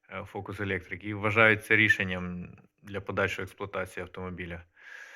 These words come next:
Ну, давайте розберемося по порядку. Е, система охолодження в батарейки навіщось потрібна.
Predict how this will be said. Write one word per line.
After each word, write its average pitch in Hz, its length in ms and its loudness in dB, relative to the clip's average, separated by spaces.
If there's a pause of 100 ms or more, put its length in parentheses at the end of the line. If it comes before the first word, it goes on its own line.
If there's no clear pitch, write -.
(500)
Ну, 156 200 0
давайте 135 380 8
розберемося 117 460 6
по 101 120 -4
порядку. 92 500 -2 (460)
Е, 98 400 2
система - 460 2
охолодження 131 460 2
в 113 40 -2
батарейки 123 440 2
навіщось 110 380 0
потрібна. - 720 -12